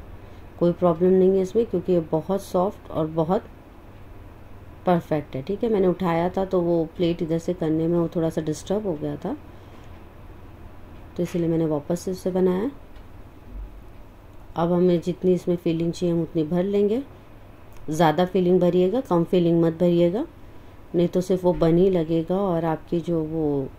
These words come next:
chicken का taste है वो बिल्कुल नहीं आएगा। ये point पर आप cream भी ऐड कर सकते हैं, ठीक है।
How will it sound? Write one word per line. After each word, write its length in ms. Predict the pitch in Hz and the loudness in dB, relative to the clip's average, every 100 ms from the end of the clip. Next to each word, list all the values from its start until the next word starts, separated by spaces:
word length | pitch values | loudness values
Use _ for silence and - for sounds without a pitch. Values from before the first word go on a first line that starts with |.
| - - - - - - - - - | -20 -20 -20 -20 -20 -20 -20 -20 -10
chicken 360 | - 180 180 180 | -6 0 4 4
का 200 | 185 175 | 4 2
taste 400 | 165 180 185 - | 2 2 2 0
है 80 | 233 | -2
वो 120 | 196 | 0
बिल्कुल 320 | 165 151 - | 0 0 0
नहीं 220 | 156 151 143 | 0 0 -2
आएगा। 320 | 131 131 143 - - - - - | -4 -8 -10 -12 -20 -20 -14 -2
ये 240 | 185 196 190 | 2 4 4
point 360 | 180 170 180 | 4 6 6
पर 160 | - 196 | 4 2
आप 300 | 147 165 - | 4 2 0
cream 280 | 180 165 165 | 2 4 4
भी 100 | 170 | 4
ऐड 200 | 156 139 | 2 0
कर 160 | - 139 | -4 -6
सकते 300 | 139 135 135 | -6 -8 -6
हैं, 100 | 135 | -4
ठीक 200 | 185 | -4
है। 100 | 262 | -2